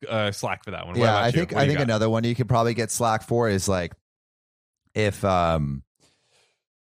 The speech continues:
Speaker 2: if the president of United States,
Speaker 1: Ooh.
Speaker 2: right?
Speaker 1: Yep.
Speaker 2: Like, North Korea is about to send nukes over.
Speaker 1: Oh, straight up,
Speaker 2: Right?
Speaker 1: yeah.
Speaker 2: And, and
Speaker 1: Goes
Speaker 2: they're
Speaker 1: on.
Speaker 2: like, "We're about to send nukes over
Speaker 1: Yeah.
Speaker 2: unless,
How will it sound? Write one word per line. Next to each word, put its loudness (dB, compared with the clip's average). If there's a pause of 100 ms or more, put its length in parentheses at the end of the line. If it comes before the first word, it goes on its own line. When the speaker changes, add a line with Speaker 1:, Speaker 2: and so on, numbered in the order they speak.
(280)
Speaker 2:
if 0
the -4
president 0
of 0
United 2
States, -6
Speaker 1:
Ooh. -8
Speaker 2:
right? 0 (240)
Speaker 1:
Yep. -8
Speaker 2:
Like, 0
North 0
Korea 2
is 2
about 2
to 0
send 0
nukes -4
over. -4
Speaker 1:
Oh, -2
straight -4
up, -2
Speaker 2:
Right? 4 (100)
Speaker 1:
yeah. 0
Speaker 2:
And, 0 (140)
and 2
Speaker 1:
Goes 2
Speaker 2:
they're 2
Speaker 1:
on. 2
Speaker 2:
like, -2 (140)
"We're -2
about -2
to -18
send 0
nukes -4
over 0
Speaker 1:
Yeah. -2
Speaker 2:
unless, 0